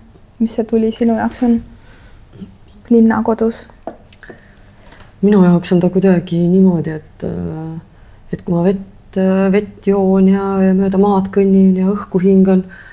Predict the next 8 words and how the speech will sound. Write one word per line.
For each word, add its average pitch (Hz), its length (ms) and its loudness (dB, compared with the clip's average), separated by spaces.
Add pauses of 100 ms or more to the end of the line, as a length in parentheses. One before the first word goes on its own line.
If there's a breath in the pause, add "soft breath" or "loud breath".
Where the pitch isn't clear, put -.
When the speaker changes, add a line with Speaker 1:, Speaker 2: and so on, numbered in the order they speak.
(220 loud breath)
Speaker 2:
siis 175 240 -2
eriti 190 360 2
siin 160 160 0
linnas, 160 580 2
äh, 156 440 -8 (1300 soft breath)
äh, 170 240 -6
kui 185 180 2
endal 165 800 -2